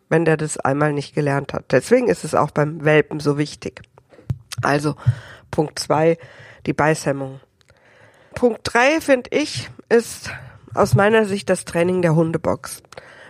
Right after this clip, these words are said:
Warum das Training der Hundebox? Ich finde, eine Hundebox hilft in vielen, vielen Fällen einem weiter. Das erste und wirklich auch ein absolut wichtiges, wichtiger Punkt ist die, ähm,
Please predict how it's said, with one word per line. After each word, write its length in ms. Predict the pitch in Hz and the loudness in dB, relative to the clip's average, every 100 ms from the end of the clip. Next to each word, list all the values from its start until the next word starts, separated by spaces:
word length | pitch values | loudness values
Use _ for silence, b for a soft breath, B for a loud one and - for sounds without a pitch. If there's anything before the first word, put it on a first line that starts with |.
| B | B
Warum 400 | 165 190 269 294 | 0 2 0 0
das 180 | 240 - | 0 -2
Training 340 | 208 214 226 | -2 2 2
der 140 | 196 190 | 2 0
Hundebox? 640 | 226 254 240 240 - - _ B B B B B B - | 0 0 0 0 -4 -18 _ B B B B B B -2
Ich 180 | 294 | -2
finde, 480 | - 277 269 277 254 _ - - | 2 2 4 0 0 _ -6 0
eine 220 | 214 220 | 2 2
Hundebox 580 | 254 254 214 208 - - | 0 0 2 0 -2 0
hilft 400 | 220 220 - - - | 2 2 -4 -18 -4
in 160 | 190 185 | -2 -2
vielen, 420 | - 220 214 202 | -2 2 2 0
vielen 380 | - 190 180 170 | -2 0 0 -4
Fällen 520 | - 165 160 165 156 _ _ - - - | -2 0 2 0 -6 _ _ -20 -14 -2
einem 360 | 160 160 151 | -2 0 -4
weiter. 380 | 147 143 139 131 - - | -4 -4 -6 -10 -12 -10
Das 160 | 180 - | -10 0
erste 520 | - 196 - 214 196 | 2 2 0 -6 -4
und 200 | 165 160 - _ _ _ _ | -6 -8 -16 _ _ _ _
wirklich 500 | - 220 220 208 208 | 2 2 2 -8 -8
auch 100 | 170 | -4
ein 100 | - | 0
absolut 460 | 175 - 185 170 190 | 0 -2 -8 -8 -8
wichtiges, 540 | 208 202 196 175 - _ - | -6 -2 -2 -4 -8 _ -8
wichtiger 340 | 220 226 196 | -6 -2 0
Punkt 400 | 160 226 - - | 2 2 0 -2
ist 300 | - 185 - B B B B B B B B - | -2 -2 -2 B B B B B B B B -4
die, 360 | 190 180 170 b b b b | -2 -2 -4 b b b b
ähm, 360 | 170 156 143 | 0 2 0